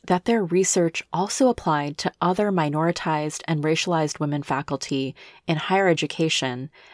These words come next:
as well as in other types of workplaces.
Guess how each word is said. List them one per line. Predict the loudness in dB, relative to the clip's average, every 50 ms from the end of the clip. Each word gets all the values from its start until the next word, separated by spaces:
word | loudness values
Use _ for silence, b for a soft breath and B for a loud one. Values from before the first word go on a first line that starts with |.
| b b
as | -2 -2 0 -2
well | -2 -2 0 0 2 0 2 2
as | 2 2 2 2
in | 0 0 2 0
other | 2 2 2 2 0
types | 0 -2 -2 -2 -2 -2 -4 -6 -8
of | -6 -6 -4 -2
workplaces. | -2 -2 -2 -2 -4 -6 -4 -4 -4 -4 -6 -6 -8 -8 -8 -8 -10 -10